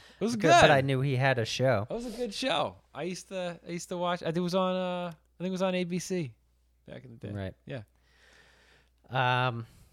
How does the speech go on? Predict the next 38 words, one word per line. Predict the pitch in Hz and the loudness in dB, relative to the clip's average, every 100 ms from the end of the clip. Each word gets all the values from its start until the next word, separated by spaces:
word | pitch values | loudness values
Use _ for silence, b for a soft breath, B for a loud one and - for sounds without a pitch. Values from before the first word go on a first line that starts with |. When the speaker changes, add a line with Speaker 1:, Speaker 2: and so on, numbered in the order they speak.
| b b - | b b -10
Speaker 2:
but | - | 0
yeah, | 277 | 4
so | 135 - | 4 2
he's, | 156 233 247 190 | 0 0 -4 -6
he's, | - 190 226 | -2 -2 2
like, | 214 | 2
a | 156 | 2
very | 139 147 143 | 4 6 4
funny | - - 147 143 127 | 0 -4 -2 -2 -4
character. | - 139 131 - | -2 0 -2 -4
Like, | 135 123 117 - - | -4 -2 -4 -10 -2
Kid | 233 226 | 2 2
is | 214 185 175 175 - - | 2 -2 -4 -6 -14 -8
interesting | 175 170 175 - 170 160 | -8 -6 -8 -6 -6 -4
because | 139 - 139 123 | -6 0 0 0
he's, | 143 127 | -2 -2
like, | 117 120 | -2 0
the | 117 | 0
nerdy | 117 131 131 127 | 2 4 2 2
guy | 123 120 113 | 4 4 4
and | |
he | 127 | 0
gets | 120 117 - | -2 -4 -4
to, | 113 | -4
like, | 104 104 | -4 -4
play | - 123 117 | -4 -2 -2
that | 110 110 | -2 -2
up. | 117 113 - b b - | -2 -2 -4 b b -4
And | 143 | 0
then | 143 | 0
this | 143 156 | 0 -4
guy's | - 147 131 | -2 -2 -2
kinda | 151 135 | -4 -2
like | 127 117 | -2 -2
the | 113 | -4
dummy | 120 135 143 123 | 0 0 0 -2
friend. | - - 127 123 127 127 123 123 139 - - _ _ - | -6 -8 -6 -4 -2 -4 -4 -6 -10 -14 -20 _ _ -6
Uh, | 127 120 117 | -2 0 0